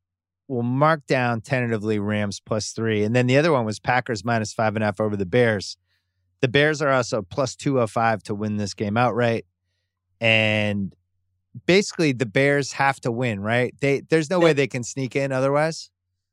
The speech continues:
Speaker 2: No, they can win if the Cardinals,
Speaker 1: The
Speaker 2: if they
Speaker 1: Cardinals
Speaker 2: lose
Speaker 1: lose.
Speaker 2: and the Cardinals, and the Cardinals win.
Speaker 1: Yeah, right.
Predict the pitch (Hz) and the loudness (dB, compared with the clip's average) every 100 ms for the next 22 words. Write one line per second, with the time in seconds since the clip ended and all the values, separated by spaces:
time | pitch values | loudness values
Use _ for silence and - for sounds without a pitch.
0 | _ _ _ _ - 180 196 175 180 196 | _ _ _ _ 0 4 6 4 2 2
1 | 202 196 170 160 - 170 175 170 160 170 | 2 2 -2 -4 -2 0 0 2 2 4
2 | 170 170 220 220 208 147 139 - 175 165 | 4 4 2 4 4 4 2 -2 -2 0
3 | 160 - 170 165 160 151 139 - - _ | 0 2 2 2 0 -2 -4 -12 -18 _
4 | 147 139 - 160 160 147 123 175 165 135 | -8 -6 -2 0 0 -2 -2 0 0 -2
5 | 127 131 - _ - 127 139 127 | -4 -8 -14 _ -2 4 4 4